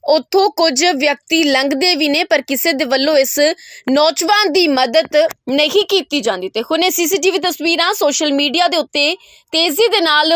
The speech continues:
ਵਾਇਰਲ ਹੋ ਰਹੀਆਂ ਨੇ। ਮੋਹਾਲੀ ਦੇ ਸੈਕਟਰ ਇੱਕ ਸੌ ਤੇਈ ਦੀ ਇਹ ਘਟਨਾ ਦੱਸੀ ਜਾ ਰਹੀ ਹੈ, ਜਿੱਥੇ ਇੱਕ ਨੌਜਵਾਨ ਸੜਕ ਤੇ ਤੁਰਿਆ ਜਾ ਰਿਹਾ ਸੀ, ਉਸਦੇ ਕੰਨ ਨੂੰ ਫੋਨ ਲੱਗਾ ਹੋਇਆ ਸੀ ਤੇ ਉੱਥੇ ਕੀ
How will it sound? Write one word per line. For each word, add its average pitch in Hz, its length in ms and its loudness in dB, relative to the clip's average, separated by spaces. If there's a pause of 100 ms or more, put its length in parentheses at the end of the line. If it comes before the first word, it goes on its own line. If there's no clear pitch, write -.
ਵਾਇਰਲ 294 400 0
ਹੋ 233 200 0
ਰਹੀਆਂ 330 200 0
ਨੇ। 277 120 -4 (280)
ਮੋਹਾਲੀ 294 420 2
ਦੇ 381 220 0
ਸੈਕਟਰ 359 440 -2
ਇੱਕ 359 120 -4
ਸੌ 403 180 -2
ਤੇਈ 339 240 0
ਦੀ 370 100 0
ਇਹ 370 60 -2 (100)
ਘਟਨਾ 311 260 -2
ਦੱਸੀ 294 300 -4
ਜਾ 302 240 2
ਰਹੀ 302 80 -2
ਹੈ, 349 60 -2
ਜਿੱਥੇ 311 320 -2
ਇੱਕ 311 160 -4
ਨੌਜਵਾਨ 277 760 2 (580)
ਸੜਕ 349 380 0
ਤੇ 359 280 -4
ਤੁਰਿਆ 330 420 0
ਜਾ 320 240 2
ਰਿਹਾ 339 160 2
ਸੀ, 381 180 -2
ਉਸਦੇ 330 260 -2
ਕੰਨ 330 480 0 (200)
ਨੂੰ 294 140 -2
ਫੋਨ 370 320 2
ਲੱਗਾ 262 340 0
ਹੋਇਆ 208 280 -6
ਸੀ - 200 -16
ਤੇ - 380 -4
ਉੱਥੇ 349 420 0
ਕੀ 359 300 0